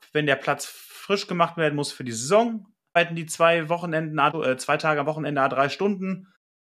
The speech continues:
hängen die Netze neu auf, rollen den Platz, stellen eine neue Bank hin, da wird da mal Hecke geschnitten und so weiter.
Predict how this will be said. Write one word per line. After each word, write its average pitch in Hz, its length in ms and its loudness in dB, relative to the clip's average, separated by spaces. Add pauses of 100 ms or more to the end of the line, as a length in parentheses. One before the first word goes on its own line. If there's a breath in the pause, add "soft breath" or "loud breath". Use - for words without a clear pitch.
(140)
hängen 147 220 0
die 143 80 0
Netze 180 320 2
neu 156 200 8
auf, 147 380 6
rollen 123 200 2
den 131 120 -2
Platz, - 720 0
stellen 135 260 -2
eine 139 180 2
neue 151 180 6
Bank 180 260 4
hin, 160 220 0
da 127 100 2
wird 131 160 0
da 131 40 4
mal 139 120 4
Hecke 185 220 -4
geschnitten 143 420 -4
und 156 160 -4
so 139 100 -6
weiter. 165 480 0